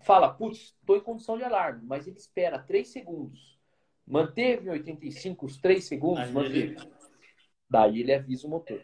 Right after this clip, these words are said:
Speaker 1: Ah, ele avisa
Speaker 2: Uhum.
Speaker 1: o piloto no dash.
Speaker 2: Sim.
Speaker 1: E além disso, você pode colocar um outro delay, certo? Que daí é pra limitar o motor.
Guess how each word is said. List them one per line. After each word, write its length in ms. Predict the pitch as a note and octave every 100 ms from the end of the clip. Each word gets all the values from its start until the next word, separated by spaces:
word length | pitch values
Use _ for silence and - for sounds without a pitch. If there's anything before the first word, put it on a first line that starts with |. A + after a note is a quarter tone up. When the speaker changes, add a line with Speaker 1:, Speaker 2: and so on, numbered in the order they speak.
| -
Speaker 1:
Ah, 320 | F3+ A#2 A#2 -
ele 160 | B2
avisa 320 | D3 B2+ D#3 F#3
Speaker 2:
Uhum. 40 |
Speaker 1:
o 40 |
piloto 380 | G#3 E3+ D3+ D#3
no 100 | F3+
dash. 400 | F3+ - - - _ - - _ _ _ _ _
Speaker 2:
Sim. 220 | - B2
Speaker 1:
E 120 | C#4
além 280 | C#4 B3 G3
disso, 640 | C#3 A#3 B3 - C3 -
você 300 | D#3 D#3+ F#3+
pode 300 | - F#3+ G3+
colocar 360 | - G#3 - F#3
um 140 | A3
outro 580 | G3+ G3 B3+ D4+ D4+ B3
delay, 500 | F#3 D3+ A#2 D#3 G#3 _ _ _ _
certo? 500 | - C#3 D3+ - _ _ _ - -
Que 100 | F#3+
daí 340 | F3 D3+ D#3 F#3+
é 40 |
pra 340 | - F#3+ G3 - _ _
limitar 580 | D3 E3+ G#3 G3+ F#3 F3
o 40 | G3
motor. 480 | G#3 F#3 D#3 -